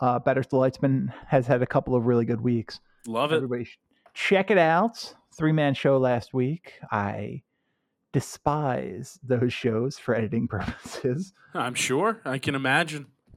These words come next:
Speaker 1: And I would think, quite frankly, that you guys do too, because it,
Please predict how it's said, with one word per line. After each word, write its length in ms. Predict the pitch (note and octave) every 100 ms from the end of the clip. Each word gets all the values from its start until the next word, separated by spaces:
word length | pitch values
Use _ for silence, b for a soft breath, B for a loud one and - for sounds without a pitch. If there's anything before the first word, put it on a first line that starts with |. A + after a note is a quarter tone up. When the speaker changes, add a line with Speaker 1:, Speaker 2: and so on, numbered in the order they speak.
| _ _ _ _ - - -
Speaker 1:
And 80 | F#3+
I 60 | C4
would 140 | G4
think, 360 | D4 C#4 A3 -
quite 200 | B3+ B3+
frankly, 340 | B3+ B3 B3
that 100 | A3
you 160 | G3 A3
guys 320 | A#3 A3 G#3
do 160 | - F#3
too, 360 | - F#3+ A#2+ - b b b _
because 420 | G3+ - G#3+ F#3+ -
it, 280 | G3 F#3